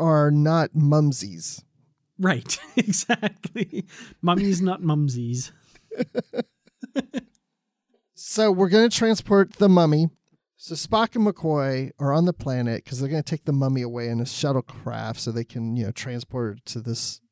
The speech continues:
Speaker 1: Studies Institute. And there they meet Doctor Stephen Moore, and they introduce Doctor Moore to one of the Enterprise crew members, Doctor Moria Starr, and she is the Federation's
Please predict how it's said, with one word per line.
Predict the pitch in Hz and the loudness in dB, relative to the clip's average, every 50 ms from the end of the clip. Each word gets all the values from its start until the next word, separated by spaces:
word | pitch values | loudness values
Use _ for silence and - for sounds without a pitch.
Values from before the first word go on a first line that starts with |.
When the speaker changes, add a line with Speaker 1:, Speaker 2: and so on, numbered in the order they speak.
| _ - | _ -16
Speaker 1:
Studies | - - - 147 135 127 127 120 117 | -12 -10 -8 -6 -6 -4 -6 -6 -8
Institute. | - - 131 120 - - 120 - - 117 110 - _ - - - - 160 | -4 -4 -4 -4 -6 -10 -12 -10 -10 -10 -10 -10 _ -20 -20 -20 -10 -4
And | - 160 | 0 4
there | 160 196 220 | 4 6 6
they | 220 214 208 196 | 6 6 6 6
meet | 180 175 170 175 - | 6 4 4 2 2
Doctor | - 170 170 175 - - 160 | 2 4 4 2 2 2 0
Stephen | 147 - - - - 165 170 156 175 165 | 0 0 -2 -2 0 0 2 4 4 4
Moore, | 151 139 135 131 120 98 85 80 131 _ _ _ _ _ _ _ _ _ _ | 4 2 0 0 -2 -2 -4 -6 -8 _ _ _ _ _ _ _ _ _ _
and | - 147 170 175 165 | 0 4 4 6 8
they | 175 170 165 165 | 8 6 6 4
introduce | 165 - - 202 214 214 202 170 143 147 143 143 143 - - - - _ _ _ | 2 2 2 2 4 4 4 4 2 2 2 2 2 0 -2 -6 -6 _ _ _
Doctor | - - 143 143 - - 143 | -4 -2 -2 -2 -2 -2 0
Moore | 139 131 123 123 123 123 123 135 143 _ _ _ _ _ - | 0 2 2 2 0 0 0 -2 -4 _ _ _ _ _ -8
to | - - 156 147 147 143 143 143 143 - - | -2 2 4 4 4 4 4 2 2 0 -4
one | - 143 139 143 151 143 143 | -10 -8 -4 -2 0 0 0
of | 143 131 | -2 -2
the | 127 139 135 - - | -4 -6 -6 -4 -4
Enterprise | 151 143 139 135 - - 131 127 131 - | -4 -4 -4 -4 -6 -6 -6 -6 -6 -8
crew | - - 294 285 | -10 -8 -6 -4
members, | 226 170 147 131 127 143 139 156 151 - - _ _ _ - | -4 -2 -4 -4 -4 -4 -4 -4 -4 -8 -12 _ _ _ -2
Doctor | 151 143 147 - - 151 143 139 131 - - - | -2 -2 -2 -2 0 0 2 2 2 -2 -4 -2
Moria | 156 151 151 165 165 156 147 143 135 135 | 0 4 6 6 6 6 6 4 2 2
Starr, | - - - 165 156 143 120 104 92 90 | 0 -2 0 2 2 2 2 0 -2 -4
and | - - 123 120 120 | -2 -2 -2 -2 -2
she | - - 185 190 | -2 -2 0 2
is | 180 160 - | 2 0 0
the | - 139 | -2 -6
Federation's | - _ _ - 175 170 180 190 175 156 143 143 139 - - 131 120 123 117 | -6 _ _ -2 0 0 2 2 2 0 0 -2 -4 -4 -4 -4 -4 -4 -6